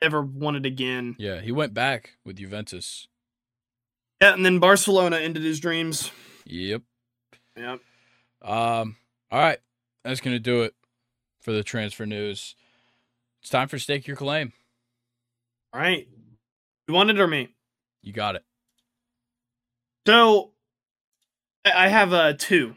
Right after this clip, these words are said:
Speaker 1: This is Stake My Claims, actually. So we're
Speaker 2: Okay.
Speaker 1: gonna make this one. So, mine is in regards to Yankee managers. Grayson.
Speaker 2: Okay. <laughs>
Speaker 1: So,
Speaker 2: Buckle
Speaker 1: Aaron,
Speaker 2: up, everybody.
Speaker 1: Aaron Boone. Yeah, buckle up, everybody.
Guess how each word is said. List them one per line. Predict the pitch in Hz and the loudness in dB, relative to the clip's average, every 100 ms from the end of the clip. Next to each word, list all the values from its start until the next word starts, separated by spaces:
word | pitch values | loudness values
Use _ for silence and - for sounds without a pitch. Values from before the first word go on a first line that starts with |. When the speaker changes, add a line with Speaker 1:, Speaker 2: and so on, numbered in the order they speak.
| - | -12
Speaker 1:
This | 156 160 | -10 -8
is | 151 | -8
Stake | - 180 175 - - _ | 0 2 2 -2 -16 _
My | 147 139 | -6 -6
Claims, | - 165 165 113 104 131 - | -4 -4 -4 -6 -12 -14 -14
actually. | 117 117 - 104 - _ - | -14 -14 -16 -16 -20 _ -12
So | - | -8
we're | 123 | -6
Speaker 2:
Okay. | |
Speaker 1:
gonna | 120 | -6
make | 120 120 | -8 -10
this | - 120 | -10 -12
one. | 120 113 113 - - - _ _ _ _ - | -12 -16 -18 -20 -20 -20 _ _ _ _ 2
So, | 214 208 208 - _ - | 6 6 4 0 _ -4
mine | 208 196 285 320 311 | 2 6 6 6 4
is | 285 196 | 2 2
in | 208 208 | 2 2
regards | 196 170 170 170 156 - | 2 4 4 2 0 -6
to | 175 165 160 | 0 2 2
Yankee | 151 151 147 156 | 2 -2 -4 -6
managers. | 127 117 110 101 107 - _ _ _ _ _ _ _ _ _ | -4 -6 -10 -16 -18 -20 _ _ _ _ _ _ _ _ _
Grayson. | 120 - 110 _ _ - | -14 -14 -16 _ _ -10
Speaker 2:
Okay. | 127 120 175 165 156 - | -4 2 4 4 2 -4
<laughs> | - _ _ _ | -18 _ _ _
Speaker 1:
So, | 233 - 202 - - | 0 2 0 -4 -6
Speaker 2:
Buckle | 160 339 | 2 4
Speaker 1:
Aaron, | 339 311 254 | 6 6 4
Speaker 2:
up, | |
everybody. | - 240 | 2 4
Speaker 1:
Aaron | 294 285 | 4 4
Boone. | 226 214 170 143 117 113 | 4 4 4 -2 -8 0
Yeah, | 165 160 | 0 2
buckle | 190 254 202 143 | 2 2 0 -4
up, | 123 | -6
everybody. | 123 120 123 113 123 | -10 -10 -12 -12 -14